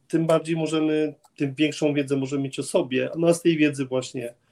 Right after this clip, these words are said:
potem wynikają te cele. Także, mm, czasami właśnie trzeba też, y, jeżeli mamy, jeżeli te cele właśnie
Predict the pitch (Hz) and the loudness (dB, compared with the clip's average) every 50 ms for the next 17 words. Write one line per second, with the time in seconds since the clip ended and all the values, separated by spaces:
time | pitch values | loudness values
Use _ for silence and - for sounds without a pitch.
0 | _ _ _ _ - - 131 - 143 131 123 127 127 127 131 131 123 127 120 - | _ _ _ _ -12 -8 -2 2 2 2 2 2 -2 0 0 0 0 0 -2 -6
1 | - 117 - - 135 123 117 113 - 135 135 131 127 143 143 143 139 - _ _ | -10 -2 0 2 2 2 2 0 0 -2 -2 2 4 6 6 6 4 0 _ _
2 | _ - _ _ _ _ - - - 143 139 135 135 135 131 135 131 131 127 131 | _ -20 _ _ _ _ -14 -8 -6 -4 -2 0 0 0 0 2 2 0 0 -2
3 | 131 131 - - _ _ _ _ _ - 156 - - 190 185 180 170 151 143 147 | -4 -6 -10 -20 _ _ _ _ _ -8 0 4 6 6 6 6 2 2 2 2
4 | 143 135 - - 147 147 151 156 151 - - 151 143 147 143 - 151 147 143 - | 2 0 -2 -2 -2 -2 -2 -2 -4 -8 -8 -4 -4 -4 -2 -4 -6 -8 -8 -8
5 | - - - - - - - - 151 147 147 147 143 143 135 135 - _ _ _ | -12 -14 -14 -16 -16 -16 -12 -8 -6 -4 -2 -2 -2 -4 -6 -8 -12 _ _ _
6 | _ _ - 143 135 135 147 147 156 156 151 151 147 139 - _ _ _ 147 139 | _ _ -6 -6 -4 -4 -2 2 2 4 4 2 0 -2 -4 _ _ _ -10 -8
7 | 135 143 - - - - - - 156 156 143 135 117 123 127 127 - - 135 135 | -8 -6 -6 -8 -10 -2 2 4 4 6 4 2 0 0 -2 -4 -4 -4 -4 -2
8 | 131 127 131 | -2 -2 -4